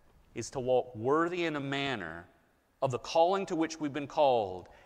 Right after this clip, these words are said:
and we do that with humility, we do that with gentleness, we do that with patience, we bear with one another in love,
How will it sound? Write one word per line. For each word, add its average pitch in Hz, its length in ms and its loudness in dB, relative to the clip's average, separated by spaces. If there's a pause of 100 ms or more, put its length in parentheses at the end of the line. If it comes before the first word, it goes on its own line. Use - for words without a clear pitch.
and 135 160 -2
we 131 100 -4
do 143 280 -2
that 127 220 4
with 104 180 -4
humility, 123 760 -6 (440)
we 110 120 -10
do 101 160 -6
that 92 200 -2
with 82 180 -14
gentleness, 131 1000 -6 (200)
we 104 120 -6
do 107 180 -6
that 104 180 2
with 87 200 -12
patience, - 920 -8 (320)
we 120 160 -2
bear 143 640 2
with 143 440 -2
one 190 180 0
another 202 400 2
in 160 180 -2
love, 185 480 4